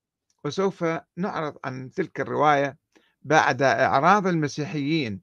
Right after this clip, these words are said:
والأناجيل الأربعة المعتبرة عنها. وإذا عدنا إلى التاريخ الرسمي والمشهور عن طفولة يسوع ونسبه، فسوف نجد يوحنا،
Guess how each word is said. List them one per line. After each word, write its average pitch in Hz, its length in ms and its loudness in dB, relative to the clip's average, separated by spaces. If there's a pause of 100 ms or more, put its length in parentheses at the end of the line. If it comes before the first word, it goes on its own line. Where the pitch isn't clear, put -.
والأناجيل 131 680 0
الأربعة 135 640 0
المعتبرة 190 920 2
عنها. 117 560 -2 (2500)
وإذا 226 280 6
عدنا 220 420 2
إلى 208 100 2
التاريخ 185 480 2
الرسمي 151 680 -6
والمشهور 156 720 -2 (600)
عن 151 120 -2
طفولة 185 640 2
يسوع 139 640 0 (600)
ونسبه، 147 1160 2 (600)
فسوف 175 420 2
نجد 175 420 4
يوحنا، 151 720 2